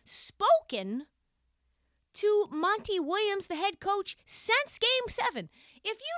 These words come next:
don't think that's weird, and I know people are trying to tell us this is the part of the gaslighting that exists, like, people are trying to tell us that's not weird. Oh, yeah, it's, like, totally normal. As soon as you end the season, we just never speak again.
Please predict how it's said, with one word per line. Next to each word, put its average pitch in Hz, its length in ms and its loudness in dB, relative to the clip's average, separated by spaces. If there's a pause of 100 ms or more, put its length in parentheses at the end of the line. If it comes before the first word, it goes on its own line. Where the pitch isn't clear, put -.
(120)
don't - 120 -10
think 302 200 -6
that's 220 300 -2
weird, 165 460 -14 (1000)
and 359 140 4
I 415 120 8
know 381 180 4
people 254 320 0
are 233 60 0
trying 214 280 -2
to 208 60 -2
tell 220 200 -2
us 208 120 -6
this 196 160 -10
is 190 140 -8
the 202 140 -6
part 202 260 -8
of 190 60 -8
the 190 80 -8
gaslighting 208 640 -2
that 208 100 -6
exists, 208 340 -10
like, 190 160 -8 (200)
people 403 240 2
are 302 80 6
trying 247 260 2
to - 60 -6
tell 214 140 0
us 180 100 -4
that's 190 260 -4
not 180 240 -6
weird. 185 380 -6 (680)
Oh, 427 220 6
yeah, 247 160 6
it's, - 220 -6
like, 220 180 -2
totally 269 420 -4
normal. 185 420 -6 (340)
As 208 100 -4
soon 320 360 -2
as 302 140 -2
you 320 160 -2
end 247 240 4
the 233 60 0
season, 175 800 -4 (520)
we 220 220 -4
just 214 220 -4
never 202 540 -2
speak - 460 -12
again. 143 460 -14